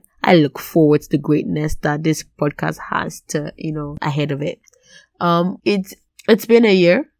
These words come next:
May, June, July, August, September, October, November went the way you went. And, um, yeah,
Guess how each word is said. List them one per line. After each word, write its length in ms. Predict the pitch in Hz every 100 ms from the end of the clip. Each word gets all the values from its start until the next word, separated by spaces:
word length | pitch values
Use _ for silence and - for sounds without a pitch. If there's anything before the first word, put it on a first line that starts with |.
| _
May, 320 | 185 185 185
June, 220 | 185 180 175
July, 280 | 160 165
August, 340 | - 156 160 -
September, 340 | 160 156 151
October, 420 | - - 156 143
November 760 | 139 139 135 135 135 139 202 - _ -
went 320 | 151 156 160 -
the 100 | 147
way 140 | 147
you 120 | 135
went. 560 | 127 127 139 185 - _ _ _ _ _
And, 340 | 156 143 139 139
um, 540 | 135 135 139 143 165 165 _
yeah, 340 | 190 208 294